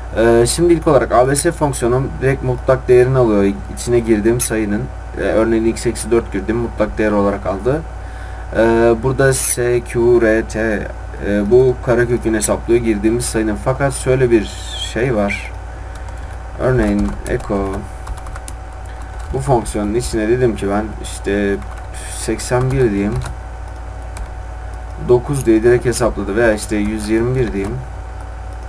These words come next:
On bir diye hesapladı. Fakat yüz yirmi dedim. Karekök içinde bir sayı göstermiyor. Yani işte yüz yirmiyi parçalamıyor. O P bok ekle. İşte o kökünü almıyor. Direkt bu şekilde sayısal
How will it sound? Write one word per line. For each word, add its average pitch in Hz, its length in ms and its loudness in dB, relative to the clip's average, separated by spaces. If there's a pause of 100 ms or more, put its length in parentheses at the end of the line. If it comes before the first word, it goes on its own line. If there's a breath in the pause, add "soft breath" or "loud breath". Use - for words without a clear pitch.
(880)
On 127 220 2
bir 101 140 4
diye 104 140 4
hesapladı. 110 380 0 (160)
Fakat - 480 -4 (840 loud breath)
yüz 104 240 -2
yirmi 123 240 4
dedim. 143 360 2 (1000)
Karekök 151 480 2
içinde 107 340 -2
bir 104 40 0
sayı 107 280 0
göstermiyor. 110 560 2
Yani 110 300 2
işte 110 280 -4
yüz 110 480 0
yirmiyi 113 440 2 (240)
parçalamıyor. 110 680 2 (340)
O 104 100 -2
P 104 160 -2
bok 101 160 -2
ekle. 113 380 -4 (280)
İşte - 160 -6
o 101 80 -2
kökünü 104 300 -2
almıyor. 113 340 0 (600 loud breath)
Direkt 143 220 2
bu 135 40 -2
şekilde 135 340 0
sayısal 135 440 2